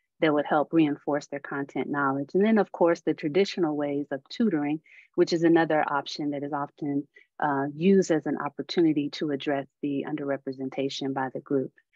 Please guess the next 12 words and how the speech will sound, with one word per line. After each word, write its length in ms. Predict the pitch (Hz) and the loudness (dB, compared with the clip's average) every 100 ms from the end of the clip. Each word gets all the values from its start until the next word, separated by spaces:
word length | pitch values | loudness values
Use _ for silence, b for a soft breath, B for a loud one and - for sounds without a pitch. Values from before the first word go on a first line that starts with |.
| b - | b 2
Now, 120 | 185 | 6
while 160 | 190 190 | 6 6
all 140 | 208 | 4
four 260 | - 294 294 | 4 4 6
of 120 | 190 | 6
these 240 | 185 175 | 6 6
are 60 | 147 | 2
different 580 | 139 185 196 185 160 - | -2 -4 -2 -2 -2 -2
aspects 580 | 151 147 - 147 - - | -6 -8 -8 -8 -8 -8
of 120 | 143 | -4
ways 440 | 143 156 156 156 - | 2 4 6 4 2
that 240 | 143 143 | 0 0